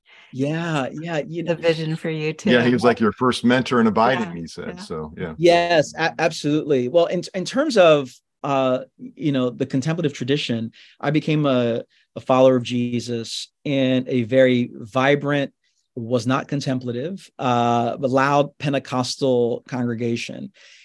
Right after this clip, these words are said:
Speaker 1: And actually, fifteen family members came to faith in Jesus,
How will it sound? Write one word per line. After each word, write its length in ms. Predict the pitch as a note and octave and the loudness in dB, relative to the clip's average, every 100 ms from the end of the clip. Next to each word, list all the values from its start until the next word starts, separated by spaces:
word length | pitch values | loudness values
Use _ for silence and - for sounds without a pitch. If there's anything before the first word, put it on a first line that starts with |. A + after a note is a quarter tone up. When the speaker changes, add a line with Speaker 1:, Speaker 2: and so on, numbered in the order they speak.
| _ - | _ -6
Speaker 1:
And 540 | C3 B2+ B2 A#2+ A#2+ - | -2 0 2 0 -2 -2
actually, 320 | C#3+ D3+ C#3 | -4 -2 -2
fifteen 400 | A#2+ F3 D#3+ D3+ | 0 -2 -2 -2
family 260 | B2+ C#3+ C3+ | 0 0 0
members 300 | C3 A#2+ A#2 | 0 -2 -4
came 240 | - B2+ | -2 -2
to 100 | B2 | -2
faith 400 | A2+ B2+ A#2 A2 | -6 -4 -4 -6
in 100 | A#2+ | -6
Jesus, 680 | A2 A#2+ A#2+ A#2+ A2+ - - | -4 -4 -4 -4 -8 -10 -12